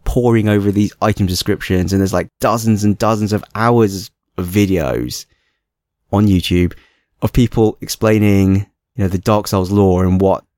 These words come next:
you know, this item description means and implies for, like, the wider narrative and stuff. Like, I feel like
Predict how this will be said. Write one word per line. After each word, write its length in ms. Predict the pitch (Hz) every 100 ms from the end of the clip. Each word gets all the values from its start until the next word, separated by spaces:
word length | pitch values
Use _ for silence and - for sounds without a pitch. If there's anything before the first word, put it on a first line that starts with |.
| _
you 80 | 101
know, 100 | 87
this 280 | 82 101 -
item 300 | 113 110 101
description 480 | 90 - 95 - 95
means 280 | 95 95 87
and 100 | 95
implies 680 | 90 - - 98 95 92
for, 120 | - 95
like, 200 | - -
the 100 | 92
wider 380 | 92 104 98
narrative 420 | 95 98 98 - 90
and 60 |
stuff. 260 | - 90 98
Like, 200 | 101 - - - _ _ _
I 80 | 139
feel 300 | - 185 180
like 280 | 151 107